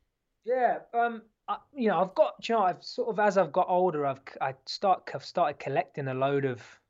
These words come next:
the old, like, shirts, you know, from back in the day. Like, I've got some shirts from, like, the early nineties. So as, in terms of, like, memorabilia and stuff, I, I, I'm enjoying sort of building on my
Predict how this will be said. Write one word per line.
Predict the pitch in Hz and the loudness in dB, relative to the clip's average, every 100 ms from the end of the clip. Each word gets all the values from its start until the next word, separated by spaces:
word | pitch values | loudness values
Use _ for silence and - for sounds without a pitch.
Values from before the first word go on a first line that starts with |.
| _ | _
the | - 127 | -4 0
old, | 135 131 | 2 0
like, | 127 113 - | -2 -4 -4
shirts, | - 143 131 104 - - - - _ | -2 0 0 -2 -8 -20 -20 -20 _
you | 123 | -10
know, | 117 | -8
from | 113 123 117 | -8 -8 -2
back | 120 123 | -2 -2
in | |
the | 110 | -8
day. | 104 123 117 | -2 0 0
Like, | 107 | -2
I've | 123 120 | -4 -6
got | - 127 _ _ | -6 -6 _ _
some | - 123 | -14 -10
shirts | 117 - 127 113 - | -6 0 0 0 -4
from, | 131 120 | -8 -4
like, | 120 | -4
the | 117 120 | -2 0
early | 127 123 | 0 0
nineties. | 123 127 135 131 107 - - _ - - - _ - | 0 0 0 -2 -8 -12 -18 _ -20 -20 -20 _ -12
So | - 156 | -2 0
as, | 151 | 0
in | - 170 | -2 -6
terms | 139 214 202 | 2 4 4
of, | 165 | 2
like, | 160 151 | 2 0
memorabilia | 156 160 156 139 160 165 147 131 | -2 -2 -2 -2 2 2 2 0
and | 123 120 | -2 -6
stuff, | - - - | -4 -4 -2
I, | - 147 | -2 0
I, | 143 139 143 | -2 -2 -2
I'm | 139 | -2
enjoying | 135 143 156 147 135 | -2 2 2 2 0
sort | 123 - - | -4 -8 -10
of | - | 0
building | 139 135 127 123 | 2 2 0 -2
on | 117 | -4
my | 117 117 113 | -2 -2 -2